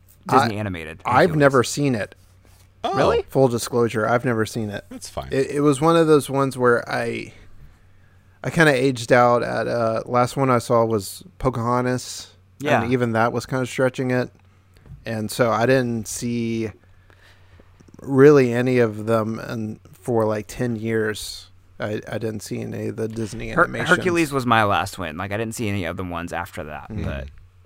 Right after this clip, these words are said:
Speaker 2: it's, uh, it's an underrated one.
Speaker 3: It's
Speaker 2: It's
Speaker 3: great.
Speaker 2: a, it's, it's a pretty solid movie.
Speaker 3: Yeah, it's a good one.
Speaker 2: And I think it actually really could be a, a, a fun live action.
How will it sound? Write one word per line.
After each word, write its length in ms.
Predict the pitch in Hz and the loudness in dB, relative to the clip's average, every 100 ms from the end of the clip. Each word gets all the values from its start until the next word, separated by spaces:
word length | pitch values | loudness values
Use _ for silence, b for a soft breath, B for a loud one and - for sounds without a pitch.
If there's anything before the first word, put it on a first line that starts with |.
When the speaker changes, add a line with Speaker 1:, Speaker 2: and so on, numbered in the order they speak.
| _ - - | _ -12 -2
Speaker 2:
it's, 320 | 123 - - | -2 -2 -2
uh, 200 | 220 - - | 2 2 0
it's 240 | 208 - | -2 0
an 200 | - - | -2 2
underrated 600 | 185 240 214 202 170 123 | 2 4 4 4 4 2
one. 300 | 95 85 80 - _ _ - - - - - - - | 0 -8 -12 -20 _ _ -20 -20 -20 -20 -20 -10 -2
Speaker 3:
It's 160 | 107 | 0
Speaker 2:
It's 60 | 139 | 2
Speaker 3:
great. 160 | 90 76 | 4 2
Speaker 2:
a, 120 | - - | -2 -10
it's, 280 | - - - 466 - | -12 -12 -12 -18 -12
it's 140 | - 453 | -4 -4
a 60 | |
pretty 240 | - - 160 | 0 -2 0
solid 420 | - 139 110 98 | 6 6 6 0
movie. 300 | 87 60 53 | -6 -8 0
Speaker 3:
Yeah, 260 | 101 82 71 98 | 2 2 0 -4
it's 140 | 104 | -4
a 60 | 95 | 2
good 140 | 85 | 2
one. 180 | 69 60 - - - - - _ - | 0 -8 -16 -20 -20 -20 -20 _ -8
Speaker 2:
And 140 | - 175 | 0 0
I 60 | |
think 220 | 240 240 214 | 0 0 0
it 100 | 170 139 | 0 4
actually 340 | 185 - 165 | 2 4 -2
really 320 | 139 147 147 | 0 2 2
could 280 | 120 139 127 | 2 -2 -2
be 160 | 113 104 | 0 0
a, 100 | 95 | -2
a, 260 | 95 104 101 | -2 -4 -4
a 140 | 110 | -8
fun 480 | 104 - 117 120 110 | -8 -4 -2 0 0
live 220 | 104 98 | 0 -2
action. 580 | 90 87 - 87 76 65 | -4 -6 -8 -12 -14 -18